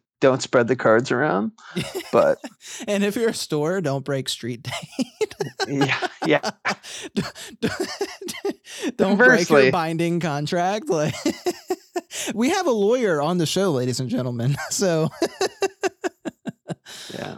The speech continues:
Speaker 1: yeah.
Speaker 2: Uh, but I
Speaker 1: Breaking
Speaker 2: have to answer
Speaker 1: contracts
Speaker 2: your
Speaker 1: is probably not a
Speaker 2: question,
Speaker 1: good
Speaker 2: though.
Speaker 1: idea.
Speaker 2: I have to answer your question.
Speaker 1: Yeah, what
Speaker 2: Um,
Speaker 1: would you rather get banned for? That's true.
Speaker 2: Uh, so this is an, this is a really easy answer for me because I do run a store. So leaking an S C R would be the obvious choice,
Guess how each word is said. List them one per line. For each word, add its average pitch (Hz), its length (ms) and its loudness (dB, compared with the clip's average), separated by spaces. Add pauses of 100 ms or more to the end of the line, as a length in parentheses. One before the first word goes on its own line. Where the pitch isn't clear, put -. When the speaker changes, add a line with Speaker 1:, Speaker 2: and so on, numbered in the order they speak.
(140)
Speaker 1:
yeah. - 140 0 (120)
Speaker 2:
Uh, 151 60 -4
but 156 140 6
I - 40 6
Speaker 1:
Breaking 226 180 4
Speaker 2:
have - 120 2
to - 80 0
answer 233 80 0
Speaker 1:
contracts 240 220 6
Speaker 2:
your 180 100 2
Speaker 1:
is 139 60 -4
probably 127 260 4
not 110 160 2
a - 40 2
Speaker 2:
question, 117 80 2
Speaker 1:
good 110 140 2
Speaker 2:
though. 117 80 -2
Speaker 1:
idea. 127 260 0
Speaker 2:
I 131 120 -4
have 170 100 -2
to 175 100 -2
answer 165 220 -2
your 131 80 -4
question. 127 480 -8 (340)
Speaker 1:
Yeah, 156 120 8
what 196 120 8
Speaker 2:
Um, 233 60 6
Speaker 1:
would 214 120 4
you 180 200 6
rather 151 140 2
get 131 160 4
banned 113 240 4
for? 101 160 4
That's 117 200 0
true. 113 240 2 (340)
Speaker 2:
Uh, 156 240 -2
so 180 200 -2
this 220 200 0
is 381 120 2
an, 254 140 0 (100)
this 226 240 2
is 339 80 0
a 208 80 4
really 180 280 4
easy 156 400 0
answer 143 320 -2
for 123 140 -6
me 120 200 -2
because 123 500 -4
I 123 200 -4
do 147 240 2
run 117 140 -2
a 107 60 -6
store. 110 340 -6
So 147 200 -2
leaking 170 380 -2
an 127 80 -4
S 139 160 -2
C 185 140 0
R 196 200 0
would 135 140 0
be 139 100 0
the 123 180 -4
obvious 113 420 -6
choice, - 460 -10